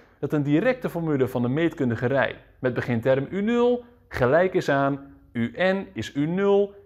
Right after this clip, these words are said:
keer R tot de macht N. Die formule moeten we opstellen en die gaan we als eerste even noteren.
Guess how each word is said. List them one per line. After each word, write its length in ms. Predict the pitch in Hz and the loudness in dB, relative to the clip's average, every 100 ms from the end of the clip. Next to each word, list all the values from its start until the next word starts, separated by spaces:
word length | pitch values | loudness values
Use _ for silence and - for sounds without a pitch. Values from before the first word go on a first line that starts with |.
| _ | _
keer 480 | - 113 - 147 147 | -4 -4 -2 0 0
R 80 | 143 | 0
tot 120 | 127 | -4
de 80 | 113 | -4
macht 220 | 98 - | -6 -8
N. 200 | - 107 90 - _ _ _ _ | -8 -8 -8 -20 _ _ _ _
Die 140 | 208 202 | -4 -2
formule 260 | 156 123 | 0 0
moeten 220 | 127 151 | 0 -2
we 60 | 196 | -2
opstellen 500 | 269 - 226 220 220 - - | -2 -2 0 2 0 -6 -8
en 120 | 123 | -2
die 140 | 123 175 | 0 2
gaan 180 | 180 170 | 2 2
we 60 | |
als 180 | 110 117 | 2 0
eerste 460 | 143 135 - 131 131 | 0 0 2 2 0
even 320 | 107 104 120 | -6 -4 -2
noteren. 440 | 131 127 107 - | 0 0 -4 -6